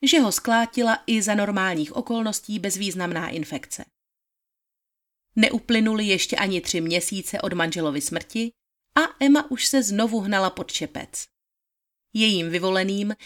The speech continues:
nebyl nikdo jiný než její nyní již přiznaný milenec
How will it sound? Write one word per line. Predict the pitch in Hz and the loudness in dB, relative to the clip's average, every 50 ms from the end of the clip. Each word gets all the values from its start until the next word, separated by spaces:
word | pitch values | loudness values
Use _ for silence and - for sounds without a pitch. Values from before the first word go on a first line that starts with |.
| - - - | -20 -6 -2
nebyl | 233 233 190 214 208 202 | 0 0 0 0 0 0
nikdo | 202 214 247 269 233 226 202 185 | 4 4 6 6 4 4 0 -2
jiný | 180 190 202 208 220 220 220 226 - - - | 0 0 0 0 0 0 0 0 -2 -2 2
než | 226 226 226 220 - - | 2 4 4 2 2 2
její | 233 220 220 214 214 220 214 277 - | 0 2 2 0 -2 -2 -4 -6 -4
nyní | 202 202 202 185 180 175 165 151 | -2 -2 -2 0 -2 -2 -2 -2
již | 151 151 - | -2 -2 -4
přiznaný | - - - 202 175 190 180 160 147 147 151 | -4 -4 -4 -2 -2 0 0 0 0 0 0
milenec | 165 196 214 226 226 226 226 226 - - - | 0 0 0 0 2 0 0 -2 -4 -8 -10